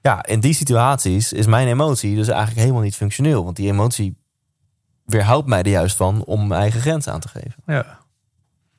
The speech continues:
Speaker 2: Ja, de, ja, dan is er sprake in feite van te veel suppressie in feite. Hè? Dus je
Speaker 1: Ja, kun je daar eens wat over vertellen?
Speaker 2: Ja, wat kan ik daar nou meer over zeggen? Kijk, kijk, we
Speaker 1: Nou.
Speaker 2: hebben natuurlijk allemaal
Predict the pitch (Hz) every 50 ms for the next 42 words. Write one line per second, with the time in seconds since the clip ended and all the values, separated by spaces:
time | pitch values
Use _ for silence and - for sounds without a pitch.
0 | _ _ _ _ _ _ _ _ _ _ - - 151 120 110 107 113 117 117 123
1 | 123 117 110 95 80 85 101 110 110 107 107 107 92 - 117 104 - - - 110
2 | 101 98 95 101 95 90 - - 107 113 104 104 98 107 98 95 92 - 107 98
3 | 110 101 98 92 - - 107 - - 107 120 139 131 - 170 143 123 110 107 -
4 | - 117 101 92 90 95 - 90 92 117 139 135 110 113 107 101 - _ 120 110
5 | 104 104 - - - - - - _ _ - _ _ _ _ _ _ _ _ _
6 | _ _ _ _ _ _ _ _ _ _ _ _ _ _ _ _ _ _ _ _
7 | - - - _ _ _ _ _ - 113 117 139 - 143 143 143 143 147 - -
8 | 147 147 135 - - - 127 143 196 240 202 160 - _ _ _ _ _ _ _
9 | _ - - - 98 92 107 117 110 90 - - _ _ _ _ - - - _
10 | - - - - _ - - 113 113 110 104 98 98 - - 101 98 101 101 101
11 | 107 104 101 101 101 104 120 131 143 147 139 123 113 110 98 120 120 110 101 95
12 | 92 98 - - 117 113 110 - - 117 107 107 117 107 104 95 92 95 104 92
13 | 110 104 - 123 110 104 104 110 - 127 117 110 101 107 104 101 98 98 107